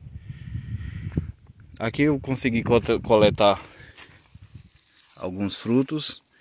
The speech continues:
Esses frutos mordidos assim é causado por, é, alguns roedores que tem na região, mocós, é, preais.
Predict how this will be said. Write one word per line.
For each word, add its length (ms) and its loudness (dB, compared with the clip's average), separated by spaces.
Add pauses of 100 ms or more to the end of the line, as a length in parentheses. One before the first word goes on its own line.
(120)
Esses 320 0
frutos 380 0
mordidos 680 4
assim 420 4 (1500)
é 100 -10
causado 480 4
por, 400 2 (1080)
é, 500 0 (240)
alguns 340 2
roedores 520 2
que 180 -8
tem 160 -6
na 140 -2
região, 440 -4
mocós, 840 0 (760)
é, 220 -6
preais. 840 4